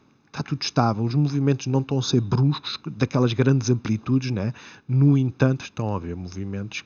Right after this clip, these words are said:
que, de certa forma,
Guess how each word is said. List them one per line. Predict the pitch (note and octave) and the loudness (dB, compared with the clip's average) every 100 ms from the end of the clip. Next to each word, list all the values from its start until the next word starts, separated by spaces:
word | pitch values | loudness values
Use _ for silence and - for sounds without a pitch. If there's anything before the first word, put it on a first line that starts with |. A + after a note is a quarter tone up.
| - | -6
que, | A#2 A2 A#2 A#2 A2+ - _ _ _ _ _ _ _ _ _ _ | -4 -2 -4 -6 -10 -18 _ _ _ _ _ _ _ _ _ _
de | G#3 D3 E3 | -6 0 0
certa | E3+ B2 A#2 - | 2 0 -2 -2
forma, | A2 - G#2+ A2 A#2+ A#2 | -8 -4 -2 -2 -2 -6